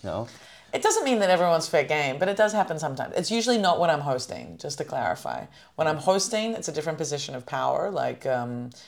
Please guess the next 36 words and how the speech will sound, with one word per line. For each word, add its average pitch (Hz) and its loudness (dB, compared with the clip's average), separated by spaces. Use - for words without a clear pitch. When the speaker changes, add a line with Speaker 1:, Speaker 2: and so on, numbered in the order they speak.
Speaker 2:
as 151 4
in, 165 4
Speaker 1:
Okay, 127 6
Speaker 2:
like, 139 4
Speaker 1:
I 147 6
see, - 2
Speaker 2:
I'm, 175 2
Speaker 1:
yeah, - 4
yeah. - -2
Speaker 2:
it's - -2
more 185 2
of 170 2
a - 4
customer 156 -4
service 156 0
situation. 175 0
But 151 0
if 151 -4
I'm 156 -4
just 165 -6
performing, 190 -2
then 143 -2
it's, - -4
um, 127 -4
if 165 -2
it 160 2
happens, 147 -4
then 135 -4
it's 127 -6
fine 139 -2
'cause 123 -8
they 131 -2
just 123 -2
saw 131 0
me 123 -4
do 123 -4